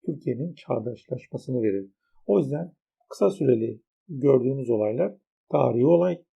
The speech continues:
ancak içerisinde birkaç olayı barındırıp daha genel, daha soyut olan kavrama da biz tarihi olgu diyoruz. Örnek soruyla pekiştirelim gene. Aşağıdakilerden hangisi tarihi olaya örnek değildir?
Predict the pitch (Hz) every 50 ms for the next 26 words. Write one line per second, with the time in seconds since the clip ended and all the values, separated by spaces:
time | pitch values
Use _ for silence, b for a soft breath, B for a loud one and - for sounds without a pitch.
0 | _ _ _ _ _ - 151 139 131 127 131 127 - _ _ - - 131 113 -
1 | - 131 131 123 123 107 107 110 - - - 165 165 - 156 147 139 131 123 107
2 | 113 123 110 120 117 113 104 107 127 127 - - _ _ _ _ - - 135 120
3 | 131 143 135 120 113 131 120 113 113 107 110 117 113 _ - - 131 120 107 110
4 | 135 135 - - - 135 123 113 107 110 - - - 147 127 120 113 110 107 -
5 | - 143 139 131 120 113 107 113 117 151 190 190 - _ _ _ _ _ - 151
6 | 127 - - - 131 117 110 101 104 104 113 117 110 101 110 143 170 165 165 _
7 | _ _ _ _ _ _ _ _ _ - 123 117 113 98 92 104 - _ _ _
8 | _ _ _ _ _ _ - 160 165 170 190 190 190 - 180 170 170 165 160 165
9 | 160 - 160 147 - - - 185 170 156 143 131 123 113 110 110 120 160 190 190
10 | _ _ _ _ _ - - 160 - - 180 170 156 160 - - 139 123 113 110
11 | 123 117 110 - _ - 175 196 214 202 175 147 - - - - - - 131 139
12 | 139 143 135 147 147 143 135 127 120 117 113 - - - - 151 143 139 131 147
13 | 185 190 - _ _ _ _ _ _ _ - 170 113 120 117 107 101 95 - 139
14 | - - -